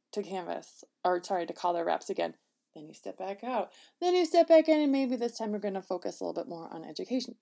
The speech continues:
and education, educating yourself, maybe educating others. Doesn't have to be the same level of stepping in every time. The key here is to take care of yourself, find sustainable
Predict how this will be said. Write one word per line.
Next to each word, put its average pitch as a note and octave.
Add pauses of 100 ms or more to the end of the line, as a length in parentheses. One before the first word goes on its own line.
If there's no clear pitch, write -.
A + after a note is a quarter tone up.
(160)
and -
education, F3
educating -
yourself, E3 (180)
maybe E3
educating -
others. - (320)
Doesn't C4+
have C#4
to C4
be A#3+
the G#3+
same G3
level E3
of D#3+
stepping E3+
in D#3+
every -
time. - (1000)
The A3+
key D4
here F#3 (600)
is G3+
to F3+ (1000)
take C4
care D4
of D4
yourself, G#3 (640)
find B3
sustainable A3